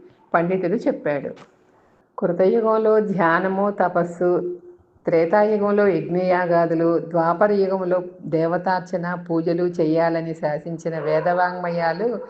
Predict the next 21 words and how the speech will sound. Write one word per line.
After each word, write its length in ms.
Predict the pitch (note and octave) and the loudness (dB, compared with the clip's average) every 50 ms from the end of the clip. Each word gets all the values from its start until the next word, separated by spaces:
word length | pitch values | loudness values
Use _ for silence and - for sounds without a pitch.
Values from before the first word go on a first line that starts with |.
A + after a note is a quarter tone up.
| - - - - - _ _ - - - | -18 -20 -20 -20 -20 _ _ -10 -2 0
కలియుగంలో 680 | F3 D#3+ F3 F#3+ G#3+ A3 G#3+ A3 A3 A3 A3+ A3 G#3+ | 0 2 2 2 2 4 4 2 2 2 2 2 2
కేవలం 760 | G#3+ G#3+ - - E3+ E3+ F3+ F#3+ G3+ A3+ A3+ G#3 G#3 G#3 - - - | 0 -2 0 0 2 4 4 4 4 4 2 2 0 -2 -4 -2 -2
హరినామ 460 | D#3+ E3 F3+ G3 G#3 G#3 G#3+ A3 A3+ | 0 0 2 2 2 0 0 0 -2
స్మరణతోనే 960 | A#3 - - F#3+ F3 F3 F3 F#3+ G3+ G3 - F#3+ F3+ F3+ F3 F3 F3 F3 F3 - - - - _ _ _ - E3 | -2 -4 -4 -2 0 0 2 0 0 0 0 0 0 2 0 -2 -4 -4 -6 -10 -14 -18 -20 _ _ _ -2 2
జనులు 380 | F3+ F3+ F#3 G#3 A3 A#3 A3 | 2 4 4 4 4 4 4
సుఖదుఖాల 760 | G#3+ - F3+ E3 F#3 F#3 G#3 G#3+ - - G#3 A3+ A3 A3 A3 | 2 2 0 0 2 0 0 -2 -4 -4 -2 0 2 2 2
నుండి 260 | G#3 G3 F#3+ F#3+ F#3+ F3 | 2 0 0 0 0 0
విముక్తి 440 | E3 E3 E3+ F#3 G3 F#3 - A3 | 0 0 0 0 -2 -4 -2 -4
పొందుతారని 720 | G#3+ - G3 F#3 F3+ F3+ F3+ F#3+ F3+ F3 F3 E3+ F3 G#3+ | 0 0 0 -2 -2 -2 -2 0 0 2 0 0 -2 -4
సులభోపాయాన్ని 960 | - - G#3 E3+ F3 F3 A#3+ A#3 G#3 G#3 - F#3+ F3+ F3 F3 E3+ E3 F3+ A#3+ - - | -4 -2 0 0 0 2 2 0 0 0 0 -2 -2 -2 -2 -4 -4 -6 -6 -4 -6
చెప్పాయి. 500 | D3 - - - D#3+ D#3 D#3 D#3 - - _ _ _ _ _ _ _ _ _ _ _ - - - - | -6 -6 -6 -6 -6 -6 -6 -8 -12 -20 _ _ _ _ _ _ _ _ _ _ _ -20 -12 -6 -2
బోయవాడైన 800 | E3+ F3 F3+ F#3+ G3 G3 G#3 A3 A3+ A#3+ A#3 C4 C4 B3 A#3 A3 | 0 2 4 4 4 2 2 0 0 0 0 2 2 2 0 0
వాల్మీకి 960 | F#3+ F3 E3 E3 E3 F3 F3+ F3+ F3+ F3+ E3+ F3+ - A3 C#4 D#4 C4 G#3+ G3 - - | 0 2 2 2 2 0 0 -2 -2 -4 -6 -6 -2 0 0 0 0 0 -4 -4 -2
రామ 440 | F3 E3 E3 F#3+ G3+ A3 A#3 A#3+ - - F#3+ | 0 0 0 0 0 0 0 -2 -4 -2 -2
అనే 260 | G3+ G3+ G3+ G3+ F#3+ | -2 0 2 2 2
రెండు 260 | F#3 F3+ F3+ F#3 F#3 | 2 0 0 0 -2
అక్షరాల 600 | F3 E3 E3 - - G#3 F#3+ F#3+ G3 G3 G3+ G3 | 0 -2 -4 -4 0 2 4 4 4 4 4 4
నామం 440 | F#3+ F3+ E3 E3+ F3 F#3 F#3 F#3+ F3+ | 2 2 0 0 0 0 0 -2 0
జపించి 480 | E3 E3 D#3+ - F3 E3+ E3+ - G3+ | 0 -2 -2 -2 -4 -6 -4 -2 -2
మహర్షిగా 600 | F#3+ F3+ E3+ E3+ F3 F3 F3 - G3+ E3+ F3+ F#3 G3+ | -2 -2 -2 -4 -4 -4 -6 -6 -6 -4 -2 -2 -2
మారిపోయాడు. 800 | G#3+ G3 E3+ E3 E3 E3 - E3 D#3 D#3 D#3 D3+ D3+ D3 - | -2 -2 -4 -4 -4 -4 -4 -2 0 0 0 -2 -4 -6 -12